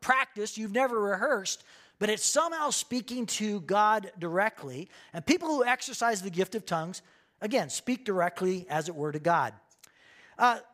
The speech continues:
Romans chapter eight, verse twenty-six says this, "Likewise, the Spirit helps us in our weakness, for we do not know what to pray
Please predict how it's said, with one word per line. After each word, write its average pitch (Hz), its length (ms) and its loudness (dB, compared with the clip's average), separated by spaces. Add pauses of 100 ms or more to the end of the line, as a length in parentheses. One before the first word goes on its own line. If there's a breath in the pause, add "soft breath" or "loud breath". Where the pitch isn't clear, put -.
Romans 311 380 4
chapter 220 340 2
eight, 226 220 -2
verse 202 160 -2
twenty-six 202 840 -4
says 165 320 -2
this, 135 340 -6 (140)
"Likewise, 262 400 4
the 202 80 -6
Spirit 254 360 0
helps 214 320 2
us 214 140 -10
in 208 100 -4
our 180 120 2
weakness, 180 560 -6 (420 soft breath)
for 208 140 4
we 269 100 0
do 339 140 0
not 262 160 4
know 240 100 0
what 220 220 4
to 302 80 -8
pray 175 420 -2